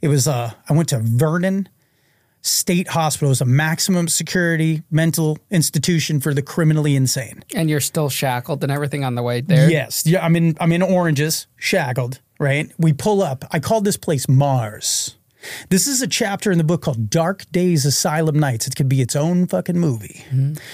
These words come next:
Speaker 1: Okay? So I pull up into this place. There's, there's gun turrets, like, towers. You'd see, it looked like a prison out in the middle of nowhere. Like, this was so, if some of these people escaped,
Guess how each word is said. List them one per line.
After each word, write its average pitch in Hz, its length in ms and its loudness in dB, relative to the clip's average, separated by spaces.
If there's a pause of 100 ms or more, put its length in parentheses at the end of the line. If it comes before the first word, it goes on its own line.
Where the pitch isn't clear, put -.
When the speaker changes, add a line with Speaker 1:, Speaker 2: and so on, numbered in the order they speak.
(180)
Speaker 1:
Okay? 139 380 -2 (460)
So - 160 -2
I 226 180 -2
pull 226 280 0
up 202 160 0
into 202 220 2
this 185 180 0
place. 185 320 -2
There's, 147 400 0
there's 156 220 2
gun 180 360 4
turrets, 185 380 -2
like, 135 180 -6
towers. 175 520 -2
You'd 156 100 2
see, - 160 0
it 165 220 2
looked 226 180 0
like 262 140 0
a 165 40 -2
prison 147 500 0
out 156 140 -4
in 151 60 -8
the 147 80 2
middle 165 460 2
of 127 120 -2
nowhere. 143 640 2
Like, - 200 -14 (320)
this 208 180 2
was 269 160 0
so, 202 400 0 (160)
if 160 160 0
some 208 260 2
of 143 160 2
these 185 280 4
people 143 320 -2
escaped, - 540 -4